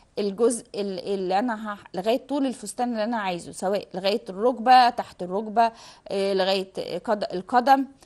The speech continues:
يبقى زي ما انا ايه عايزه، بس انا باخد المقاسات صحيحه، لان اخذ المقاسات الصحيحه بيطلع المنتج عندي زي، بجوده عاليه. دي، ده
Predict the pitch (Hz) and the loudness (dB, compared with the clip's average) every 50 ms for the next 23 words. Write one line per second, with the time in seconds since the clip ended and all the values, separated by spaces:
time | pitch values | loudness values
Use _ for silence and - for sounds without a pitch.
0 | _ _ - 208 202 190 196 202 226 226 226 214 208 196 196 - - - 202 214 | _ _ -8 -4 -2 -2 -2 -2 -2 -4 -4 -4 -4 -6 -6 -8 -8 -8 -8 -8
1 | 208 180 156 147 151 175 - 185 233 - - 262 254 240 226 247 254 - 262 214 | -8 -8 -8 -8 -10 -8 -6 -6 -4 -2 -2 0 0 2 0 0 0 -2 -4 -4
2 | 214 208 190 - 190 - 220 240 233 - 220 190 - 220 269 302 311 - - 339 | -4 -4 -6 -6 -4 -2 -4 -4 -4 -6 -12 -10 -8 -4 -4 -4 -4 -2 -2 -2
3 | 392 - - - - - - _ _ - - 208 190 202 214 208 190 208 214 - | -2 -2 -6 -18 -20 -20 -20 _ _ -10 -6 -4 -4 -2 -4 -4 -4 -6 -6 -2
4 | - 294 330 302 262 247 233 220 180 202 - 262 240 - 247 240 - 196 - 226 | 0 0 0 0 -2 -2 -2 -2 -2 -2 -4 -4 -6 -6 -6 -8 -8 -8 -8 -10
5 | 240 - - 226 208 190 180 180 - - 233 247 240 233 233 214 220 - - - | -8 -4 -2 -2 -2 -2 -4 -6 -2 -2 -2 0 0 2 0 0 0 -2 -6 -20
6 | - - _ - - 190 196 202 202 214 226 240 233 226 202 202 180 175 185 190 | -20 -20 _ -14 -10 -8 -6 -4 -2 -2 -2 -2 -2 -2 -2 -2 -2 -2 -2 -2
7 | 202 214 208 190 196 208 202 - _ _ _ _ - 202 196 202 214 190 - - | -2 -2 -4 -6 -8 -10 -10 -12 _ _ _ _ -14 -8 0 2 2 2 2 0
8 | 180 180 175 202 202 208 208 202 190 196 190 190 - _ _ _ - - 160 - | -6 -4 0 2 4 4 4 2 2 0 0 0 -2 _ _ _ -8 -6 -6 -6
9 | - - _ _ _ _ _ _ _ _ _ _ - 170 180 196 226 247 240 233 | -6 -8 _ _ _ _ _ _ _ _ _ _ -14 -10 -8 -6 -6 -6 -8 -10
10 | _ _ _ - - 190 202 214 | _ _ _ -20 -10 -2 2 4